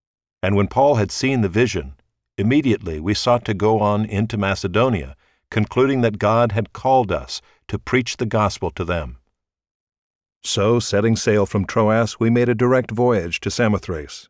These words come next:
and the following day to Neapolis, and from there to Philippi, which is a leading city of the district of Macedonia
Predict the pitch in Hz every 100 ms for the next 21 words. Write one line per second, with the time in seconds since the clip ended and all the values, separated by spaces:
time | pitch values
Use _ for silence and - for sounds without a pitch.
0 | _ 73 71 - 98 95 92 101 107 98
1 | - 113 110 117 110 90 76 - _ _
2 | - 104 107 113 120 117 104 131 120 -
3 | 90 73 71 _ _ _ 120 117 117 113
4 | 113 131 127 104 147 120 85 82 90 101
5 | 107 113 113 95 101 107 - 98 101 95
6 | 95